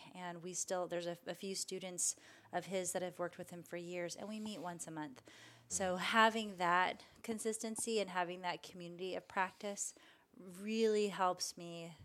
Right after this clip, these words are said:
Speaker 1: with respect to my mindfulness practice.
Speaker 2: Can you say who their teacher is or no?
Speaker 1: Oh, yeah.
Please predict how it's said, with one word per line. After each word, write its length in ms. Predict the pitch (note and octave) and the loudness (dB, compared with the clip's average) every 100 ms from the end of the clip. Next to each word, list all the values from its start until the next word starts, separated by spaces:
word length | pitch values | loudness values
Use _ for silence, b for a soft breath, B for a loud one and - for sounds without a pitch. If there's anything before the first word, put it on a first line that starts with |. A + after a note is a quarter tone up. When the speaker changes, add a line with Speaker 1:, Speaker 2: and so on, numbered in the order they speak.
| - _ E3+ | -20 _ -8
Speaker 1:
with 200 | F3 F3 | -8 -6
respect 400 | E3+ - E3+ - | -8 -2 -2 -4
to 140 | F#3 | -8
my 400 | E3+ D#3+ D#3+ E3 _ _ _ _ _ | -4 -4 -4 -8 _ _ _ _ _
mindfulness 640 | E3+ E3 D#3+ - E3 D#3 - | -8 -6 -6 -8 -8 -6 -8
practice. 640 | D#3 D3 - - E3+ - _ _ _ _ _ - - - | -8 -10 -10 -12 -10 -10 _ _ _ _ _ -10 -10 -6
Speaker 2:
Can 120 | A#2+ | -6
you 80 | A2 | -2
say 180 | G2+ A#2+ | 2 2
who 60 | |
their 180 | A#2 G#2+ | 4 0
teacher 340 | G2 B2 - B2+ | -2 -6 2 4
is 180 | F3 A#2+ | 6 4
or 80 | G2+ | 0
no? 100 | F#2 | 6
Speaker 1:
Oh, 80 | D#4+ | 6
yeah. 160 | G4 | 8